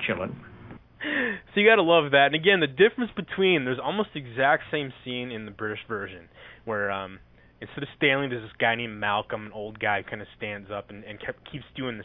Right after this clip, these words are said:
Speaker 2: same stuff. "Are you sure? What, are we gonna get fired?" Blah, blah, blah. But you can just, again, in that, in the U K version, uh, Brent just kinda bullies him down and says, "Well, do you trust me or not?" And he says, "Yes, I trust you," and then he shuts up, right? Well, <laughs> that don't fly with Stanley.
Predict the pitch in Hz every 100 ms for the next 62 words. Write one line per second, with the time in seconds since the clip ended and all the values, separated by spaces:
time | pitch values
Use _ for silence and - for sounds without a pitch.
0 | - 104 98 - 120 117 - - - -
1 | - 104 104 - - 165 151 143 135 120
2 | 85 - 117 113 113 110 - 147 139 123
3 | 117 107 117 110 - - - 190 247 233
4 | - 160 208 151 131 147 147 208 202 170
5 | 156 196 196 190 160 175 160 156 123 120
6 | 110 135 143 147 - 127 120 - 123 143
7 | 131 110 107 113 92 92 95 104 101 110
8 | 143 143 - 123 - 135 113 107 113 101
9 | - 107 107 - 90 101 117 107 113 -
10 | 104 113 - 98 104 104 98 - 101 -
11 | 147 87 - - - - - - 101 104
12 | 110 113 113 - - - - - - _
13 | - 269 247 185 170 262 269 247 214 233
14 | 240 180 - - 170 214 143 101